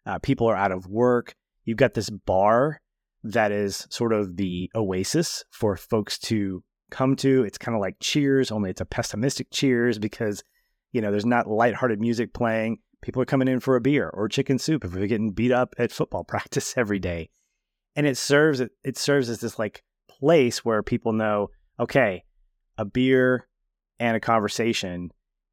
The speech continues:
is going to satisfy, at least for the moment, what's hap-, you know, against what's happening around me. And that never got, that never gets, like, solved. It's not like when Vince Papale gets,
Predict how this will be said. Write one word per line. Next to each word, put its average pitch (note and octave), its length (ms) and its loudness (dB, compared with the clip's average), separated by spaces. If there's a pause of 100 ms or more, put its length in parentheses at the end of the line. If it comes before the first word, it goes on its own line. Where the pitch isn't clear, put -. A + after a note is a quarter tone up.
(160)
is G#2+ 520 -2
going A#2 220 2
to G2+ 120 -8
satisfy, G2 920 -2
at G#2+ 160 -8
least B2 380 0
for A#2+ 100 2
the F#2+ 100 -2
moment, F#2+ 680 -2 (640)
what's A2 400 0
hap-, A2 360 0
you A2+ 100 -2
know, F2+ 100 -6
against G#2+ 380 -2
what's G#2 200 -4
happening G2+ 640 -2
around E2+ 400 -6
me. B1 280 -14 (400)
And D3+ 140 2
that D#3 140 2
never D#3+ 460 4
got, B2+ 300 2 (100)
that C3 180 0
never D3+ 200 2
gets, C#3+ 380 -2
like, G#2+ 200 -4
solved. D3+ 580 2
It's A#2 160 -8
not C#3+ 220 2
like B2 200 0
when A2 140 -2
Vince C#3 180 2
Papale A#2+ 760 0 (720)
gets, C3+ 300 0